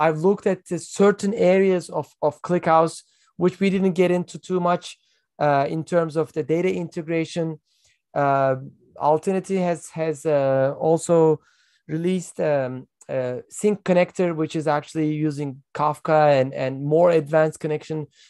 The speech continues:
to the ClickHouse. There's a bunch of other, other stuff like the,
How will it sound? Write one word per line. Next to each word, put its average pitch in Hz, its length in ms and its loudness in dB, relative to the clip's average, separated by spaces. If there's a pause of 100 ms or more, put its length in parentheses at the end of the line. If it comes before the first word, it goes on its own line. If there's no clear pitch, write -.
(120)
to 147 80 -14
the 147 80 -2
ClickHouse. 151 540 0 (320)
There's 175 160 -4
a - 20 -12
bunch 190 220 4
of 175 100 2
other, 175 280 4 (140)
other 160 220 0
stuff 160 340 -4
like 147 220 -2
the, 131 400 -2